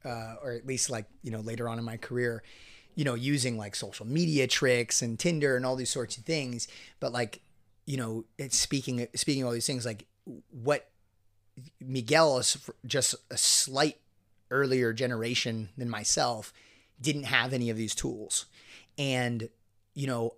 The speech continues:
I, w-, I always wonder to myself, like, would have I actually gotten the game necessary to do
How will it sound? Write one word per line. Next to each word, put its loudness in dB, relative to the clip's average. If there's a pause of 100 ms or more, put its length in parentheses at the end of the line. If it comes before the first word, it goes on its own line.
(180)
I, 8
w-, 0
I -2
always 2
wonder 0
to -4
myself, 0
like, -2
would 2
have 6
I 2
actually -2
gotten 0
the -4
game -4
necessary -2 (340)
to 0
do 0